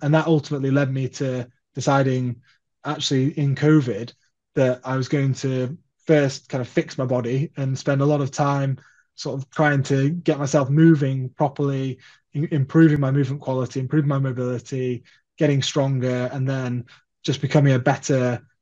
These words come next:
more rounded athlete so I could actually do some of these kind of extracurricular things that I wanted to do. And then on that process, that got me into, okay, what do I want to do?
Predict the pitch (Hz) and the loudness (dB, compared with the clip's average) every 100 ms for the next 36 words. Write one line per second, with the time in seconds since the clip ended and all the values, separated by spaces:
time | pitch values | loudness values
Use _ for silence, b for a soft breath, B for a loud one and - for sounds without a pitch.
0 | _ - 151 147 131 135 143 151 143 131 | _ -2 0 2 0 2 2 2 0 -2
1 | 143 147 - 131 127 - 131 123 139 - | -2 -4 -6 -6 -6 -6 -6 -4 -4 -4
2 | 127 143 143 135 131 123 127 123 113 - | -2 0 0 0 -6 -4 -4 -4 -6 -12
3 | _ _ - 123 117 139 - 131 135 135 | _ _ -6 -6 -4 -4 -4 0 0 0
4 | 139 123 139 131 123 117 127 143 147 131 | 0 -2 -2 -2 -2 -4 -2 0 -2 -4
5 | - 120 107 104 113 b b _ 135 139 | -8 -6 -6 -6 -10 b b _ -2 2
6 | 139 156 160 135 - 147 147 139 120 113 | 2 4 4 2 -2 0 0 0 -4 -6
7 | 110 - - _ _ _ 143 151 147 147 | -10 -16 -20 _ _ _ 0 2 2 2
8 | 135 139 139 - 131 127 139 135 135 131 | 4 4 2 2 2 2 0 0 0 0
9 | 147 139 135 131 131 139 135 | -2 -2 -4 -6 -4 -2 -2